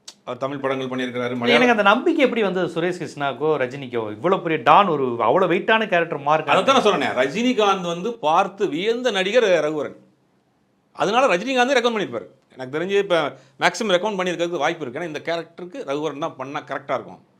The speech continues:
Speaker 1: ஏன்னா பாம்பே டான், இவர் ஒரு டான் இருக்கு. ரெண்டு டான்ங்கிற போது ஏற்கனவே already அவங்க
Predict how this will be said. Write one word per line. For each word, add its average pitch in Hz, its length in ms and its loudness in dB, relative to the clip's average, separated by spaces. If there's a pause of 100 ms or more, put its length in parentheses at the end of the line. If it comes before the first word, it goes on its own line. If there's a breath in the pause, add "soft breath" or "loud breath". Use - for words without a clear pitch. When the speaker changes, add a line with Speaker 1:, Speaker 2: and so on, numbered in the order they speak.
(280)
Speaker 1:
ஏன்னா 147 240 -8
பாம்பே 160 340 -2
டான், 131 320 -2 (380)
இவர் 220 280 2
ஒரு 170 200 0
டான் 143 220 2
இருக்கு. 117 180 -8
ரெண்டு 202 240 -6
டான்ங்கிற 180 520 0
போது 190 160 -2
ஏற்கனவே 202 280 4
already 220 160 4
அவங்க 196 460 4